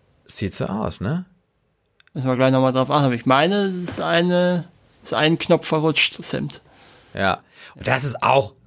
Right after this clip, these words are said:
Speaker 1: voll cool. Also jetzt diese schreienden Münder. Also klasse, oder?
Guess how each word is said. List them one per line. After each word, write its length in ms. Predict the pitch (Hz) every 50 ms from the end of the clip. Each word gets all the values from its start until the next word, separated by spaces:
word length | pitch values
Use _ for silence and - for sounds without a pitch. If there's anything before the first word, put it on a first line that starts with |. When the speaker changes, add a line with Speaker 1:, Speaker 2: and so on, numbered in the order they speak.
| _ -
Speaker 1:
voll 520 | - - - - - 131 135 139 131 123 123 -
cool. 340 | 120 110 101 90 87 90 - _ _ _ _ _ _ _ _ _
Also 220 | - - 120 110 120
jetzt 500 | 120 113 135 139 - - - - - - _ _ _ _ _ _ _ _ _ _ _ -
diese 280 | 135 135 120 123 127 120
schreienden 640 | - - - 107 117 120 131 139 139 135 123 123 120
Münder. 600 | 123 135 160 175 185 185 180 185 196 202 202 - - _ _ _ _ _ _ _ _ _ _ _ _ _ _ _ _ _ _ _ _ -
Also 220 | - 110 120 120
klasse, 560 | - - - 123 160 190 - - 135 127 110
oder? 400 | 104 113 131 160 180 190 185 185